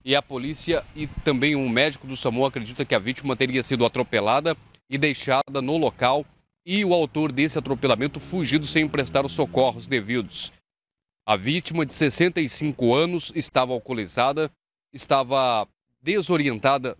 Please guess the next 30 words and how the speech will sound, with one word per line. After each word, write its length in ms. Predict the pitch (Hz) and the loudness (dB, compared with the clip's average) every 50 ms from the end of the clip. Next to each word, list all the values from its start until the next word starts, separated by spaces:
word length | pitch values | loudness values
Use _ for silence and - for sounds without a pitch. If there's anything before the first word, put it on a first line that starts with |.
| _ - | _ -10
não 280 | 131 131 151 175 190 | -6 -2 0 0 0
se 120 | - - 147 | 0 -2 -2
sabe 300 | - - 139 123 113 113 | 0 2 2 2 2 -2
por 220 | - - 120 - | -6 -8 -12 -8
conta 500 | - - 123 135 127 110 - 117 92 - _ _ _ _ _ | -4 -2 0 0 0 0 0 0 -2 -2 _ _ _ _ _
do 100 | 131 135 | -6 -4
choque 380 | - - - 127 120 110 - | -2 0 2 2 2 2 0
na 80 | 117 117 | -4 -2
cabeça 500 | - 120 101 95 123 139 131 - - 139 - | -2 -2 0 0 0 0 0 0 0 -2 0
ou 240 | - 143 156 175 160 | 2 2 2 2 2
por 160 | - 151 131 | -2 -4 -8
conta 320 | - - 120 123 113 123 120 | -6 -4 -4 -4 -2 -2 0
do 140 | 123 117 | 2 2
álcool, 280 | 107 113 131 147 147 - - _ _ _ _ _ _ 135 | 4 4 2 0 -2 -6 -14 _ _ _ _ _ _ -6
mas 500 | 135 123 123 135 143 139 - - - - - | -2 0 2 2 2 0 -4 -8 -14 -12 -8
não 400 | 147 135 143 151 165 170 151 135 120 | -4 -2 0 0 0 0 0 -2 -2
tinha 340 | - - - 147 139 123 113 | -2 0 2 4 4 4 2
fraturas, 720 | - - - 120 101 - _ - 123 143 151 151 135 - - | 0 -2 -2 -2 -2 -2 _ -6 -6 -4 -2 -2 -2 0 0
não 240 | 147 156 165 151 | 0 2 2 2
tinha 280 | 127 - - 143 147 123 | 0 0 0 0 0 0
ferimentos 480 | - 135 123 123 113 110 - - - 101 | 2 0 0 0 0 -4 -6 -8 -6 -2
graves, 560 | 104 104 107 117 131 127 139 127 - - - _ _ _ _ _ _ _ _ _ | 0 2 4 4 2 0 -2 -6 -8 -8 -10 _ _ _ _ _ _ _ _ _
foi 240 | - - 160 175 185 | -4 0 2 2 4
imobilizada 840 | 180 170 160 147 135 139 135 127 107 107 120 123 135 139 151 139 - _ _ _ _ _ | 4 2 0 2 0 0 0 -2 0 2 2 2 2 2 -2 -4 -6 _ _ _ _ _
e 80 | 139 151 | -2 2
levada 440 | 170 160 127 107 127 139 139 139 127 | 2 2 2 2 0 0 0 -2 -4
para 240 | - - 139 139 | -2 -2 -2 -2
o 60 | 143 143 | -2 -4
Hospital 420 | 139 - - 123 - 135 135 139 | -6 -8 -12 -10 -4 -2 0 0
Auxiliadora. 680 | 135 - - 147 147 131 107 107 113 120 101 92 - | 0 0 0 2 2 2 2 0 0 0 0 0 -2